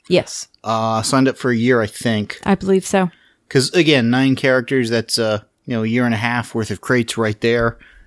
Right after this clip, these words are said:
Speaker 2: Hell, you could do a tenth just on Serenity, it's, or Firefly
Speaker 1: The ship.
Speaker 2: itself, the ship, yeah. So, we'll put in the to-do list, uh, a Firefly slash Serenity episode or episodes plural. If listeners, uh, have a preference for one or the other,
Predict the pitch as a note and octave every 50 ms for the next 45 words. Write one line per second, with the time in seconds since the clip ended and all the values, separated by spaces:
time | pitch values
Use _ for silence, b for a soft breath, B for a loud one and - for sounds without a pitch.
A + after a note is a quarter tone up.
0 | b b b - - A2+ A2+ A#2 A#2 A2 G#2+ A#2+ G#2+ G#2+ A#2+ A2+ G#2+ - - B2+
1 | A#2+ A#2+ A2+ - - B2 A2+ - - A2+ G#2+ G#2 G#2 G2 F#2+ - - - A#2 A2+
2 | A#2 A#2 A#2 A2 G#2+ G#2 G2 F#2 - - - A2+ G#2 G2 - - A2+ A2 A2 -
3 | A2 A2 G2+ G2 - G#3 F#3+ F3+ C3+ A#2+ A2 G2+ F#2 - - G#2+ G2+ - C3+ B2+
4 | G#2 F2+ - - A2 A2+ A2 G#2 F2+ E2 - - _ _ _ _ - - - E3+
5 | D3+ A#2 F#2 - - _ _ _ - C3 C3 B2 - E3+ D#3 D3+ C#3+ C3+ - -
6 | C3 C3+ C#3 C3+ B2 A#2 A2 G2 - - - - - B2 A#2+ A2+ A2 - - A2+
7 | - B2 A#2 A#2 A#2 - - A2+ A2 A2 G#2+ - - A2 G#2+ G#2 G#2 - - A#2
8 | A#2 A#2 A2+ A2+ A2 A#2 A#2 - B2+ B2 - B2 A2+ - - C3 B2+ B2+ B2+ A#2+
9 | A#2 A2 A2 G#2 A#2 A2 A#2+ - - A2+ A2 A2+ A2 G#2+ - - - - - C3+
10 | C3 B2+ C3 C3+ C3+ C3+ - B B B B B B B B B B - B2+ B2
11 | A2 - B2 B2+ B2+ A2+ - C3 B2+ B2 A#2+ A2+ G#2 - - - A2+ A2+ A#2 A2+
12 | A2 A2 A2 G#2+ G#2 - - - _ _ _ _ _ - - - B2 A#2 A#2 A2+
13 | - B2+ B2 A#2+ - B2 A2 - - B2+ A#2+ A#2 A#2+ A#2+ A#2 A2+ A2+ A#2 A#2 A#2
14 | A#2 A#2 A2 G#2